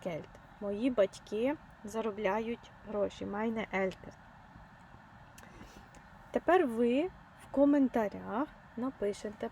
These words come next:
правильну граматичну відповідь на питання «Я заробляю гроші». «Я заробляю гроші». Як це правильно написати? Я перевірю кожному з вас.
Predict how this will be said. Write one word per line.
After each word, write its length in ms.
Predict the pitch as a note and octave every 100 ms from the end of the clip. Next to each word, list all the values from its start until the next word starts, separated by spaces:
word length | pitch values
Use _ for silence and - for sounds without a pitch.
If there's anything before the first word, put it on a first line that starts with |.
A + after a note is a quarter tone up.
| -
правильну 460 | G#3+ C#4+ D4+ C4
граматичну 840 | A3 G#3+ G3+ - A#3+ - - G#3+
відповідь 500 | G3 A3+ - A3 G#3 -
на 140 | G3+
питання 680 | G3 F#3+ - F#3 G3+ A#3+ D#4+ - - - - - - - - - - - - - - - - -
«Я 380 | G#3+ A#3 C4+ D#4+ -
заробляю 720 | - A3+ G#3 G3 G#3 A3 A3 A3+ -
гроші». 480 | G3+ G#3+ G3 - - - - - C#4
«Я 520 | A3+ G#3+ G#3 A3+ C4+ -
заробляю 800 | G#3+ A3+ A3 G#3+ F#3+ G3+ G#3 G3+ A3+ - -
гроші». 540 | G#3+ A#3+ G3+ - - - - - - - - -
Як 280 | C4+ G#4
це 100 | -
правильно 420 | - F#3 G3 F#3+ G3
написати? 580 | F#3+ G3 - F3 - G#3+
Я 100 | A#3
перевірю 560 | B3+ A3+ A3 C4+ F#4 -
кожному 440 | - A3+ B3 D4+ E4+
з 60 |
вас. 200 | C#4 G#3